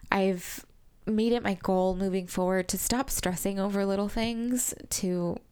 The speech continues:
stop doubting myself, and to surround myself with loving friends and family. So, um, I wanna, I wanna, you know,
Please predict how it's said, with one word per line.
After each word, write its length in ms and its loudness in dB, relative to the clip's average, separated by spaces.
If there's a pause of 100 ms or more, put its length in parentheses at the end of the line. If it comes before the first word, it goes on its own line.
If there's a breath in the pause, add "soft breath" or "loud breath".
(160)
stop 440 -2
doubting 360 -2
myself, 840 0 (260)
and 560 2 (680 loud breath)
to 100 0
surround 360 2
myself 460 0
with 220 0
loving 580 0
friends 600 -2
and 140 -2
family. 520 -2 (960)
So, 520 0 (440)
um, 360 0 (300)
I 120 2
wanna, 540 2 (420)
I 100 0
wanna, 200 0 (640)
you 120 -2
know, 280 -4